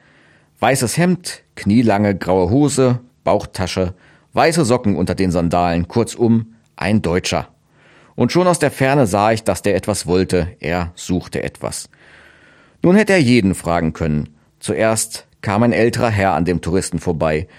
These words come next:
Den ignorierte er vollständig. Dann eine junge Frau. Die hatte kurz vorher im Café noch am Nebentisch bei mir gesessen, hatte schottisches Gälisch gesprochen, eine echte Schottin eben.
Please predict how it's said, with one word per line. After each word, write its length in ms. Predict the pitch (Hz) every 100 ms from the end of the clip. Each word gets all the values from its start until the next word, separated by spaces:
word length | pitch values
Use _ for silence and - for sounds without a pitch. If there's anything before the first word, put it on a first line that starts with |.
| - _ -
Den 200 | 127 147
ignorierte 560 | 135 135 127 101 101 -
er 140 | 92
vollständig. 760 | - 85 78 - 64 58 - - _ _ _ _
Dann 360 | 87 92 117 123 -
eine 180 | - 120
junge 280 | 123 143 143
Frau. 460 | - 123 117 85 - - - - _
Die 100 | 156
hatte 180 | 190 190
kurz 260 | - 180 175
vorher 340 | - 139 147
im 140 | - 127
Café 520 | 117 - 117 123 127 - _
noch 160 | 104 110
am 140 | 123
Nebentisch 560 | 110 117 113 - 107 -
bei 120 | 104
mir 180 | 101 95
gesessen, 540 | 95 90 90 90 85 - - - -
hatte 300 | - 104 92
schottisches 540 | - 113 110 104 -
Gälisch 340 | 117 123 113
gesprochen, 640 | - 107 - 98 98 98 90 _
eine 220 | 76 92
echte 300 | 123 120 98
Schottin 340 | - 113 107 80
eben. 360 | 85 80 80